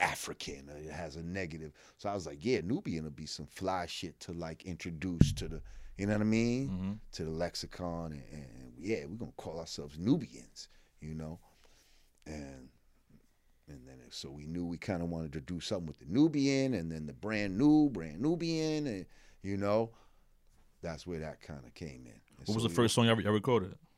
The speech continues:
Speaker 1: It was called I Ain't Going Out Like That. You probably could find it online right now.
Speaker 2: Mm-hmm.
Speaker 1: Um, yeah, it's called I Ain't Going Out Like That.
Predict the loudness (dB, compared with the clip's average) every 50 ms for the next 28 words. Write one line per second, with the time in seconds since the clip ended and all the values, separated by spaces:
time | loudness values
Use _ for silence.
0 | _ _ -20 -18 -18 -18 -18 -20 _ _ -10 -8 -6 -6 -8 -6 -4 0 2 4
1 | 4 4 2 -2 -6 -8 -6 -4 -4 -4 -2 -2 -2 -2 -2 0 0 -2 -2 -4
2 | -6 -8 -10 -12 -12 -12 -12 -12 -14 -18 _ -18 -16 -12 -4 0 2 2 2 2
3 | 0 -2 -6 -8 -6 -4 -2 0 0 0 0 0 0 -2 -2 -2 -2 -2 -2 -2
4 | -2 -4 -6 -6 -8 -10 -12 -12 -14 -14 -14 -16 -18 -20 -20 -20 _ -10 -8 -6
5 | -6 -6 -6 -8 -12 -16 _ _ _ _ _ -20 -20 -12 -10 -8 -6 -6 -6 -6
6 | -6 -8 -8 -8 -8 -10 -12 -16 -20 -20 _ _ _ _ _ _ _ _ _ _
7 | _ _ _ -20 -20 -20 _ _ _ _ _ _ _ _ _ _ _ _ _ _
8 | _ _ _ _ _ _ _ _ _ _ -8 -4 -2 0 0 -2 -4 -10 _ _
9 | _ -20 _ -4 -2 -2 0 0 -2 -2 -2 -4 -4 -4 -4 -4 -4 -4 -6 -8
10 | -10 -12 -14 -16 -18 -20 -20 -20